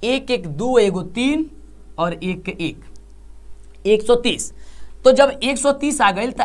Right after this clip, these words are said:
एम बराबर क्या हुई, एक सौ तीस बटे, बटा पैंसठ। तो पैंसठ दूनी कितना होता है, एक सौ तीस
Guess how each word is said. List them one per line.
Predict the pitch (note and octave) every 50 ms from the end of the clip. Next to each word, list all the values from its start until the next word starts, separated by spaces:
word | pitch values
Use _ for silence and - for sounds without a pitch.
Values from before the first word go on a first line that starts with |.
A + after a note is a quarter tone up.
| A#3+ -
एम | A3+ B3+ B3 B3
बराबर | B3+ B3+ A#3+ C4
क्या | - - C4+
हुई, | B3+ F#3+ E3 C3+ A#2 A2 - - - - - - - - - -
एक | G#3+ B3 C4 C4
सौ | - - A#3
तीस | A#3 - - - C#4 C#4 D#4 D4+ -
बटे, | G3 E3 E3+ - - - F3+ F#3+ A3 B3+ - - - - - - -
बटा | C3+ E3 D#3+ D#3+ - F#3 G3+ C#4+ - - - - - - -
पैंसठ। | - E3 D#3 D3+ D3+ - D3 B2+ A2 - - - - - - - - - - - - - - - - -
तो | C#3+
पैंसठ | - - E3+ F3 F#3 F3+ - A3 A3
दूनी | F#3+ F#3 A#3 A3+ A3
कितना | A3+ B3+ B3 A#3+ A3+
होता | F#3 D3+ - - B2
है, | B2+ - - - - -
एक | F3 F3+ -
सौ | - A#3
तीस | A3+ A3+ A#3 B3+ - -